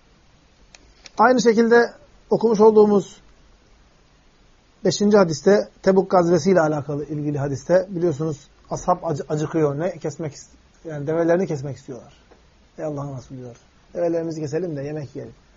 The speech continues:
Hemen Ömer radıyallahu anh,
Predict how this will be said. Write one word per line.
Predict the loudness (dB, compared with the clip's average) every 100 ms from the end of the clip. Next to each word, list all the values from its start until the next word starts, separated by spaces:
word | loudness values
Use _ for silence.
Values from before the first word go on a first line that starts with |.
| _ _ _ _ _ _ _ _
Hemen | -8 -4 -4 -6 -14 _ _ _
Ömer | 2 4 4 0 -18 _ _ _ _ _ -10
radıyallahu | -6 -4 -4 0
anh, | 0 0